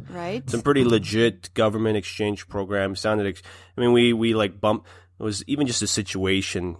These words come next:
Speaker 2: yesterday. We just, it was so lucky how we even found them because
Speaker 1: Well, hold on. So, yeah, we,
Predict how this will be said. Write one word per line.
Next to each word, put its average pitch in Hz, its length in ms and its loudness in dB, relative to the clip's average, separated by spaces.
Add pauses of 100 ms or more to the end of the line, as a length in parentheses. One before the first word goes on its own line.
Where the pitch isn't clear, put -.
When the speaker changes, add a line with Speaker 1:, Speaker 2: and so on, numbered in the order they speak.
Speaker 2:
yesterday. 95 400 -4
We 90 120 -6
just, 90 300 -8
it - 20 -12
was 95 160 -8
so - 160 0
lucky 104 240 0
how 92 140 -2
we 92 140 -4
even 87 160 -8
found 92 360 -2
them 92 120 -2
because 92 160 -2
Speaker 1:
Well, 240 100 6
hold 240 120 4
on. 202 160 4
So, - 80 -2
yeah, 214 200 4
we, 175 260 -2